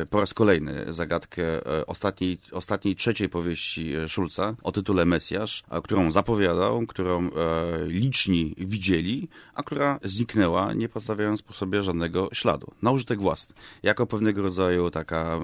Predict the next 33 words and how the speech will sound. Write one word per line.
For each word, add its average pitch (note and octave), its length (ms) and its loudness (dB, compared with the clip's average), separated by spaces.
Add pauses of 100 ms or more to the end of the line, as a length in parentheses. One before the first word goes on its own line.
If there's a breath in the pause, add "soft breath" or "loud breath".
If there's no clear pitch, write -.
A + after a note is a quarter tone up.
no, D#2+ 160 -4
można E2+ 200 -6
powiedzieć, F2 220 -2
autoterapia F#2+ 840 0
w, - 140 -16 (260)
w E2+ 60 -10
doszukiwaniu F2+ 580 -2
się F2+ 160 -4
możliwości, G#2 880 0 (140)
e, D#2 360 -2
w - 20 -8
możliwości F2+ 680 -2
tego, D#2+ 380 0 (200)
e, D#2+ 840 -2
te-, E2+ 180 -2
tej, G2 220 2
tej, G#2 300 0
tejże G2 220 0
właśnie F#2 240 -2
powieści, G2 300 -2
którą B2 220 0 (320 loud breath)
Schulz C#3+ 220 0
zresztą B2+ 320 2
bardzo A#2+ 200 2
mocno C3+ 280 4
akcentował, G2+ 460 0
że G2 80 -2
jest G2 120 -4
to G#2 60 -4
dla G#2 80 4
niego G#2 300 2 (320 loud breath)
najważniejsze G#2 880 2
dzieło, F#2+ 480 4